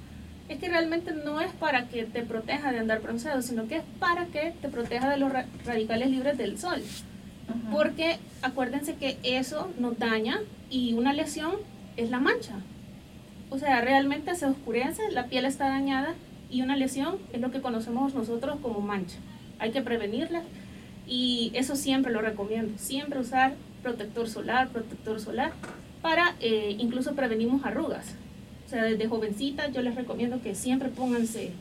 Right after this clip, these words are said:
Speaker 1: protector solar para evitar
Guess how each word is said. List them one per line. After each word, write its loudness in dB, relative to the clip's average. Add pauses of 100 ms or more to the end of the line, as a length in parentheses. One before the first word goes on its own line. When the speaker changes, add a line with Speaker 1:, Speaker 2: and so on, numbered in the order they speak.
(380)
Speaker 1:
protector 0
solar 2 (360)
para 4
evitar 2